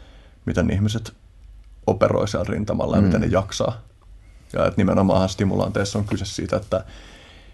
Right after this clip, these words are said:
Speaker 1: että suorituskyvyn rajoja voidaan venyttää.
Speaker 2: Hmm.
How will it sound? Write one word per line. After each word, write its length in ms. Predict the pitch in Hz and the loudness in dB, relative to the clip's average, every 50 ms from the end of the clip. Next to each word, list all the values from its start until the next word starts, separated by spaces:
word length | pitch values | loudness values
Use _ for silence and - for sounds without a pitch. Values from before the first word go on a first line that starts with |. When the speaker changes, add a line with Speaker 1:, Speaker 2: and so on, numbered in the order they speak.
| - - - | -14 -10 -8
Speaker 1:
että 240 | - - - - - - | -6 -2 0 0 0 0
suorituskyvyn 640 | - - - 101 101 92 - - - - 98 - 98 98 | -2 0 2 2 2 2 0 -4 -6 -4 -4 -2 2 4
rajoja 360 | 98 92 85 87 90 87 87 | 4 4 4 4 4 2 2
voidaan 300 | 92 95 95 95 92 92 | 2 2 2 2 2 2
venyttää. 420 | 92 90 92 90 - - - 82 | 2 2 0 0 -2 -2 -2 0
Speaker 2:
Hmm. 380 | - 85 90 85 80 67 67 | 0 0 0 0 0 0 -2